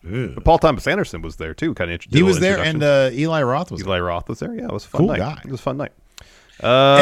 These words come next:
Speaker 1: M J F also gave Wardlow his. Of course, they were in Long Island, where M J F, uh, uh, is from, and so
Speaker 2: Mm-hmm.
Speaker 1: it's now M J F territory.
Speaker 2: Yeah.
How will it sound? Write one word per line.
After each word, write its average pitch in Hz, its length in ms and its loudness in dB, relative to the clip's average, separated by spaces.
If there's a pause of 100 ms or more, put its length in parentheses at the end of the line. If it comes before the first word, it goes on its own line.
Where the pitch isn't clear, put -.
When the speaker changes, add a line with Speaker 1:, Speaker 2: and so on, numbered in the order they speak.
Speaker 1:
M 208 80 4
J 190 240 4
F 214 240 0
also 180 320 0
gave 165 200 0
Wardlow 120 680 0 (160)
his. 143 200 4
Of 127 100 -8
course, 202 180 0
they 180 80 2
were 170 80 2
in 156 80 0
Long 135 300 0
Island, 113 400 -4 (180)
where 110 160 -2
M 107 140 0
J 98 140 2
F, 92 200 -2
uh, - 20 -2
uh, 82 720 -4
is 76 100 -10
from, 85 300 -8
and 87 80 -8
so 92 240 -2
Speaker 2:
Mm-hmm. - 180 -16 (160)
Speaker 1:
it's 120 240 -2
now 104 240 2
M 98 120 -2
J 87 140 -4
F 85 140 -4
territory. 73 500 -10
Speaker 2:
Yeah. 90 120 -4